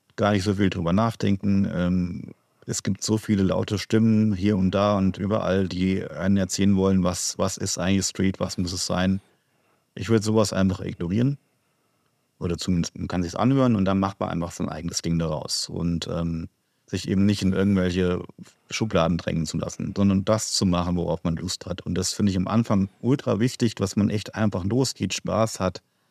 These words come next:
äh, ja, die Dinge eben auf dem Dick Grad zu kommen. Also das absolut Spontane.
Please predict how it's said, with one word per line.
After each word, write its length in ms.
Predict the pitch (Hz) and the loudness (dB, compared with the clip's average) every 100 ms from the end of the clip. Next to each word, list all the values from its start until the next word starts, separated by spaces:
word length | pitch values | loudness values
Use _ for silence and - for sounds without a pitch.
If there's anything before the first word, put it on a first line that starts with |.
| _ _ _ - | _ _ _ -4
äh, 460 | 90 87 87 82 80 _ _ _ _ | -2 0 0 -4 -10 _ _ _ _
ja, 380 | 90 90 85 - | 0 0 -2 -8
die 240 | 92 104 95 | -6 -4 0
Dinge 280 | 104 101 98 | 2 4 4
eben 400 | 92 95 92 90 _ _ _ _ | 4 2 2 -2 _ _ _ _
auf 220 | 110 113 | 0 2
dem 160 | 135 117 | 2 2
Dick 100 | 127 | 0
Grad 200 | - 139 | -2 -2
zu 80 | - | -2
kommen. 460 | - 156 98 80 - | -4 0 0 0 -4
Also 320 | 90 92 92 | -6 -2 -4
das 240 | 92 - | -4 -6
absolut 340 | - - 110 98 | -6 -2 -2 -2
Spontane. 560 | - 92 92 85 76 | -2 -2 0 -4 -4